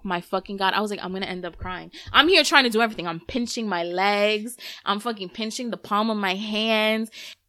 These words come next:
The tears were just coming down my eyes. Like, it was wild, right? Like, I couldn't, I couldn't understand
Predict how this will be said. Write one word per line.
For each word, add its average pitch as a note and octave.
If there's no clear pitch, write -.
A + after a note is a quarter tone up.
The A3+
tears C4+
were A#3+
just A3
coming G#3+
down G3
my F#3
eyes. E3
Like, G3
it D4+
was D#4+
wild, E3
right? G#3
Like, G3+
I B3+
couldn't, D#4
I A#3+
couldn't C#4+
understand G#3+